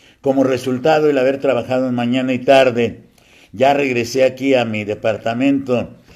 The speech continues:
ya cerca de las siete de la noche desde Ciudad Nezahualcóyotl. Pero, ¿qué es lo que encontré? Uno, que podemos generar un proceso de actualización alternativo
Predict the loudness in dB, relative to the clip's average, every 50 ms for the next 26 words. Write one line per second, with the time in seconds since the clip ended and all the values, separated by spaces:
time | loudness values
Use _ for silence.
0 | -20 -20 _ _ -8 -6 -6 -6 -6 -4 -4 -4 -4 -2 0 0 0 0 0 -2
1 | -4 -4 -6 -8 -12 -14 -16 -16 -14 -12 -10 -6 -2 -2 -2 -2 -4 -6 -6 -4
2 | -4 -6 -6 -8 -8 -8 -6 -8 -8 -8 -8 -6 -6 -6 -4 -6 -8 -8 -10 -10
3 | -10 -10 -10 -6 -6 -6 -6 -8 -8 -8 -8 -6 -6 -6 -6 -4 -2 0 0 0
4 | 0 -2 -6 -6 -12 -20 _ _ _ _ _ _ _ -20 _ -2 0 2 2 2
5 | 2 4 6 8 8 8 8 6 4 4 4 0 0 0 -2 -4 -4 -6 -8 -10
6 | -10 -12 -20 _ _ _ _ _ _ _ _ _ _ _ _ _ 4 4 6 6
7 | 4 2 -2 -4 -8 -18 _ _ _ -20 _ _ _ _ _ _ _ _ _ _
8 | _ _ _ _ _ _ _ _ _ -20 -6 -2 -2 0 4 4 4 6 6 4
9 | 4 2 2 2 0 0 2 2 2 2 2 2 -2 0 2 2 2 2 2 0
10 | 0 0 0 0 0 0 -2 -2 -2 -4 -4 -4 -4 -4 -4 -4 -4 -4 -4 -4
11 | -4 -4 -2 -2 -2 -2 -2 -4 -4 -2 -2 -2 0 0 -2 -2 -4 -8 -16